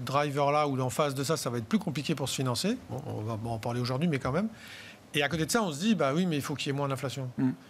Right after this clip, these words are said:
Speaker 1: Moi, c'est, je trouve ça, devant nous, pour moi, pour moi, l'enjeu, il est plus là. Alors,
Speaker 2: Oui.
Speaker 1: effectivement, encore une fois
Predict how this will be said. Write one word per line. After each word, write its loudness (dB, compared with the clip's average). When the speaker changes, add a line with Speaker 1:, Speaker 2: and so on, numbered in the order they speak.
Speaker 1:
Moi, 4
c'est, -2
je 2
trouve 4
ça, 2
devant 4
nous, 6
pour 4
moi, 6
pour 0
moi, 6
l'enjeu, 4
il 6
est 2
plus 2
là. 4
Alors, -2
Speaker 2:
Oui. 0
Speaker 1:
effectivement, 0
encore 2
une 2
fois 4